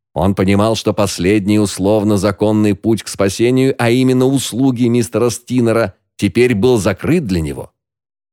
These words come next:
Он понимал, что честным образом и по открытой договорённости больше не сможет получить ни одного доллара из городской казны Филадельфии. Он понимал, что если уйдёт без чека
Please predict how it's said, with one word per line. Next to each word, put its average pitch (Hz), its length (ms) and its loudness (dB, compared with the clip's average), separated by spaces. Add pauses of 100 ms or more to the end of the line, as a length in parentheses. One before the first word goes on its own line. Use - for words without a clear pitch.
(120)
Он 104 200 0
понимал, 110 440 2
что 90 220 -4
честным 110 580 0
образом 113 460 0
и 101 80 -2
по 95 160 -2
открытой 107 500 0
договорённости 107 680 0
больше 110 360 0
не 151 120 2
сможет 139 520 -2
получить 101 420 -2
ни 101 100 0
одного 113 340 0
доллара 87 520 0
из 78 100 -2
городской 95 440 0
казны 98 320 0
Филадельфии. 101 720 -2 (720)
Он 101 180 2
понимал, 98 540 0
что - 160 -10
если 82 300 -4
уйдёт 92 380 2
без 95 240 -2
чека 104 520 -4